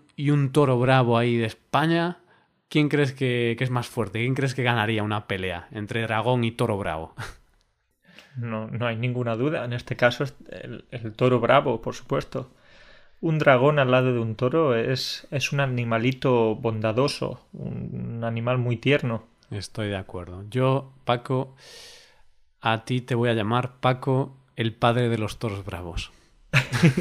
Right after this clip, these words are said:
Speaker 2: Sí, sí, claro, Roy. Paco, el rompedor de cercas, el rompedor de vallas. Porque otra cosa, no, no, no, no.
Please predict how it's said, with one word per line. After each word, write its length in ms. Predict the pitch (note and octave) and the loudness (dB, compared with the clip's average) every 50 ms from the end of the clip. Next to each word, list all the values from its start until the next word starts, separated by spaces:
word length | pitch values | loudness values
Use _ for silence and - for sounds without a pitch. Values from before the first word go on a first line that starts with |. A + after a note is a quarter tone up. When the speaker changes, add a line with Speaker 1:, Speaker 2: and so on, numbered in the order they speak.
| E3+ - - - - - - - - C3+ - - _ - - - _ _ _ _ _ _ _ _ _ _ - - - - - - - - - | -2 -4 -6 -12 -18 -18 -18 -10 -8 -8 -8 -8 _ -20 -20 -20 _ _ _ _ _ _ _ _ _ _ -20 -20 -18 -18 -16 -16 -16 -18 -10
Speaker 2:
Sí, 360 | - - - B2+ B2+ B2+ C#3+ | -8 -4 0 2 4 4 4
sí, 200 | C#3 - C#3+ C3 | 2 0 -2 -2
claro, 400 | B2+ C3+ C3 C3+ C3+ C#3+ B2+ A#2+ | 4 4 4 6 6 6 4 4
Roy. 420 | A#2+ B2 C3 C3+ C3 A#2+ A#2+ A#2+ - _ _ _ | 2 2 2 2 2 0 -2 -4 -10 _ _ _
Paco, 400 | - C#3+ C#3+ C#3 - E3+ E3 D#3 | 2 4 4 4 4 4 4 6
el 400 | C3+ A#2+ - - B2+ A#2+ A2+ A2+ | 6 4 2 -2 -4 -6 -4 -4
rompedor 540 | A2+ C3 A#2+ A#2+ A#2 - - B2 A#2 C#3 C#3+ | -4 -2 -2 -2 -2 0 -2 0 2 2 0
de 260 | D3 C3 A2 A#2 A2+ | 0 -2 -2 -2 -4
cercas, 580 | A2 - C#3 C#3 C3 - - - - - - - | 0 2 4 4 4 2 -4 -8 -8 -8 -2 0
el 80 | C#3 A2 | 0 0
rompedor 420 | - A2+ A2 - C3 B2+ C#3 C3 | 0 -2 -4 -2 0 0 0 2
de 100 | B2+ B2+ | 2 4
vallas. 380 | A#2 A#2 A#2 A#2 - - - - | 4 4 2 2 -4 -8 -10 -10
Porque 280 | - - A#2+ - C#3 | -6 -6 0 2 4
otra 260 | C#3 C#3+ - C3+ C3 | 4 4 4 2 4
cosa, 720 | B2+ - D#3+ D#3+ - - C#3+ B2 A#2 A2+ A2 A2+ A2 A2 - | 4 2 2 2 2 2 4 4 4 2 0 0 -4 -4 -6
no, 280 | A2 G#2+ G#2+ G#2+ A2 - - | -6 -6 -4 -6 -6 -6 -6
no, 160 | - A#2 A2+ | -6 -6 -4
no, 160 | A2 A2 A2 | -4 -6 -6
no. 100 | A2 A#2+ | -8 -8